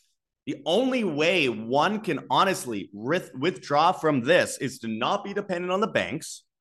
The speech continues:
not be dependent on grocery stores, not be dependent on being in a big city with all the conveniences, because convenience, look,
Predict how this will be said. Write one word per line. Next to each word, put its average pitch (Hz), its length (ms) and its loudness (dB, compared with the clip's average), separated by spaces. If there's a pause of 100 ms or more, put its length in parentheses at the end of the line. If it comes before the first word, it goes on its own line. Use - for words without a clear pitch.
(800)
not 143 360 0
be 208 140 -2
dependent 180 680 -2
on 139 160 -4
grocery 143 500 -2
stores, 80 580 -10 (360)
not 131 560 -2
be 127 360 -4
dependent 120 600 -6
on 107 340 -2
being 107 300 -4
in 101 80 -8
a 98 60 -4
big 92 260 -8
city 123 320 -4
with 98 160 -6
all 95 100 -2
the 95 60 -6
conveniences, 151 640 -4
because 123 480 -4
convenience, 135 540 -2
look, 120 320 -4